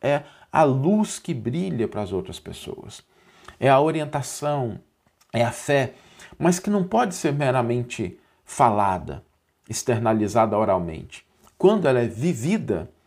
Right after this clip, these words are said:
ela toca o coração das pessoas e fortalece aquele que a vive. Por isso, o lar é o primeiro ambiente. O segundo ambiente é o trabalho, é aquelas pessoas com quem a gente convive no dia a dia. Às vezes a gente passa até,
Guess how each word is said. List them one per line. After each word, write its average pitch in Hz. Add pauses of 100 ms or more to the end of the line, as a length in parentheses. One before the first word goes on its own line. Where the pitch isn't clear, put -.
(340)
ela 120
toca 170
o 127
coração 104
das 90
pessoas - (460)
e 160
fortalece 143
aquele 110
que 117
a 87
vive. 85 (680)
Por 147
isso, 180
o 147
lar 139
é 127
o 123
primeiro 107
ambiente. 85 (520)
O 123
segundo 208
ambiente 139 (460)
é 165
o 202
trabalho, 262
é 113
aquelas -
pessoas 226
com 247
quem 247
a 233
gente 220
convive 190
no 135
dia 123
a 104
dia. 143
Às -
vezes 170
a 175
gente 175
passa 170
até, 175